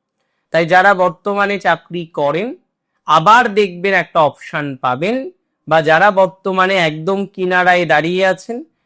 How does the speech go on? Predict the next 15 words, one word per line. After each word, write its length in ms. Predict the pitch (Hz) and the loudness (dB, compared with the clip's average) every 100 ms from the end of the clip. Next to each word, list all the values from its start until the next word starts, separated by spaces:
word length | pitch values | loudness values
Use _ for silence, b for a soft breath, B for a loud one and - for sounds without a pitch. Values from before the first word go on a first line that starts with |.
| _ | _
চাকরি 400 | - 170 196 202 | -2 -2 -2 -8
চলে 360 | 175 196 196 208 | -6 -4 -2 0
যাবে 340 | 196 190 196 | 0 0 0
যাবে 320 | 190 185 180 | 0 0 0
ভাব, 320 | 175 151 196 226 | -4 2 2 2
এরকম 360 | 175 165 180 | 0 0 -2
একটা 260 | 175 165 180 | -4 -2 -6
পরিস্থিতিতে 800 | 170 165 170 - 185 180 175 175 | -4 -6 -8 -10 -12 -10 -6 0
যারা 320 | 165 160 160 | 2 4 4
আছেন, 440 | 147 - 226 247 339 _ _ - | 2 -2 -10 -10 -12 _ _ -4
এতটুকু 600 | 160 170 226 240 233 247 | -2 0 -2 -4 -6 -6
সিওরিটি 540 | - 214 202 202 196 | -2 0 0 0 -2
আমি 220 | 185 175 170 | -2 0 -2
আপনাকে 420 | 156 160 151 151 | -2 -6 -10 -10
দিচ্ছি 560 | 135 131 - - 208 | -12 -16 -16 -12 -12